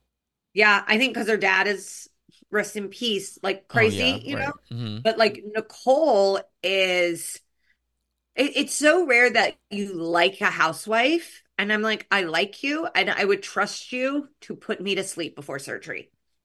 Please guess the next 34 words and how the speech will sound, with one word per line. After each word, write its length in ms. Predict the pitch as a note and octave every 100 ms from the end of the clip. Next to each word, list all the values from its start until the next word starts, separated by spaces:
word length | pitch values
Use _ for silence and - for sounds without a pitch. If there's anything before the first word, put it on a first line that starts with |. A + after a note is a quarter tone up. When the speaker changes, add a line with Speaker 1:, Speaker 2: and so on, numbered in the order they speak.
| _ _ _
Speaker 2:
Co-, 140 | - E3+
uh, 60 | E3+
completely. 840 | - - E3 - - D3+ D#3+ D3+ C#3+
That's 220 | C3 B2+
such 180 | D3+ D3+
a 40 |
great 200 | D#3 B2
point. 340 | - B2 F2 E2 - - -
Yeah, 140 | E3+
you, 300 | B2+ D#3 E3 D#3
I 60 |
really 400 | D#3+ C#3 E3 D#3+
would 140 | C#3+ C3+
be 80 | C#3
like, 260 | C3 A#2
"No, 120 | D3
I'll, 240 | C#3 B2+ -
I'll 120 | D3
take 220 | D3 D3+
Nicole 360 | D3 C3 B2+ G#2+
as 160 | G#2+ A#2+
an 60 |
anesthesiologist." 1000 | G2 G2+ - - F2+ - - - - - - _ _ _ _ _ _
Speaker 1:
Yeah. 260 | D3 A3 B3+ - _ _ _ _ _ _ -
Her 160 | B3 A3+
husband, 600 | A3+ A3 - D#4+ F#4+ -
am 100 | A3 B3
I 80 |
taking 300 | B3 B3 A3+
him 140 | A#3+ A#3
as 100 | A3+
my 140 | A3+
lawyer? 540 | F#3 F#3+ G#3+ C4+ C#4+ -
No. 640 | E3+ E3+ C3 - - -